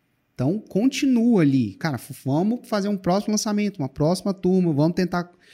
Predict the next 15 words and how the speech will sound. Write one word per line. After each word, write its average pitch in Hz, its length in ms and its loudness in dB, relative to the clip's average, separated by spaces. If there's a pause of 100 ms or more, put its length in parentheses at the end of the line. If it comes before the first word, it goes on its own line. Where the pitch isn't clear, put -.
(220)
colocar, 165 360 2
ao 165 40 4
invés 160 240 4
de 160 140 4
duzentas 156 520 2
e 156 60 -2
poucas 151 340 -4
leads, 175 300 -2
vamos 151 160 -4
tentar 165 560 -4
ir 151 120 -4
pra 147 180 -4
seiscentas, 147 580 -2
setecentas 160 560 -2
leads, 139 460 -4